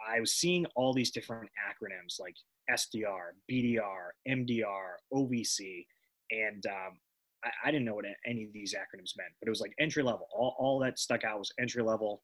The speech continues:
you know, right out of college. So I'm just blindly applying to, you know, all of these places. And, and I'm sure if,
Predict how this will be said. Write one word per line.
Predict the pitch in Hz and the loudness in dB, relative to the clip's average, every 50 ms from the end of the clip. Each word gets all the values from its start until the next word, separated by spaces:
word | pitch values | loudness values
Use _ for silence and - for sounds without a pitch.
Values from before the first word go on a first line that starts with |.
| _ - | _ -16
you | 101 | -12
know, | 90 90 95 | -10 -6 0
right | 110 117 117 | 2 2 4
out | 113 110 | 4 2
of | 104 - - | 0 -2 -4
college. | 101 101 98 98 98 98 - - | -4 -4 -4 -4 -2 -2 -2 -2
So | - 98 95 95 95 - _ _ _ _ _ _ _ _ _ _ - 139 | -2 -4 -4 -4 -4 -6 _ _ _ _ _ _ _ _ _ _ -2 0
I'm | 151 160 | 2 2
just | 147 113 - | 2 -2 -2
blindly | 113 104 107 120 117 120 127 131 127 120 113 104 | -4 -4 0 2 4 4 4 4 2 0 0 -2
applying | 90 - - 101 101 98 95 90 85 87 _ _ _ _ - - | -4 -6 -8 -10 -8 -8 -10 -10 -12 -16 _ _ _ _ -16 -14
to, | 110 | -12
you | 98 95 90 87 - _ _ _ _ _ - - 98 | -10 -10 -10 -12 -14 _ _ _ _ _ -18 -14 -14
know, | 85 - - | -14 -10 -2
all | 110 117 117 117 120 | 2 4 4 6 4
of | 113 101 | 2 0
these | 107 101 - | -2 -4 -4
places. | - - 104 101 92 - 98 95 98 | -4 -4 -4 -4 -4 -4 -6 -6 -8
And, | 98 98 95 _ - - - - - - - | -8 -10 -12 _ -18 -18 -18 -18 -16 -8 -6
and | 107 | -6
I'm | 104 98 | -4 -2
sure | - - 120 120 117 | 2 4 4 4 4
if, | 110 - | 4 2